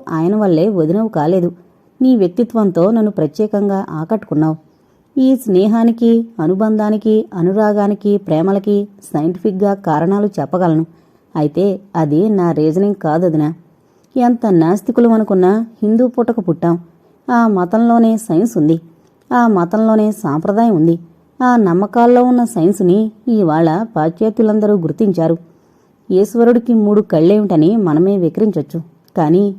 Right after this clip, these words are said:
ఇవాళ బ్రెయిన్లో బఠానీ గింజంతున్న పీనియల గ్లాండు అచ్చు కన్నులానే ఉంటుంది. అదే దివ్య దృష్టిని, భావ తరంగాల్ని, సిక్స్త్ సెన్స్ని కలిగిస్తోందని పాశ్చాత్యులు చెప్తూ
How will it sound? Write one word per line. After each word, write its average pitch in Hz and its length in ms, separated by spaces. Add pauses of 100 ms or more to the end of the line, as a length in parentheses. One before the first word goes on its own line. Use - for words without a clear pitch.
(100)
ఇవాళ 175 580
బ్రెయిన్లో 190 720
బఠానీ 175 520
గింజంతున్న 170 800 (420)
పీనియల 269 380
గ్లాండు 180 640 (160)
అచ్చు 214 460
కన్నులానే 202 440
ఉంటుంది. 165 380 (540)
అదే 196 320
దివ్య 180 360
దృష్టిని, 202 560 (140)
భావ 170 380
తరంగాల్ని, 196 800 (140)
సిక్స్త్ - 340
సెన్స్ని 226 400
కలిగిస్తోందని 185 840 (460)
పాశ్చాత్యులు 214 560 (100)
చెప్తూ 196 360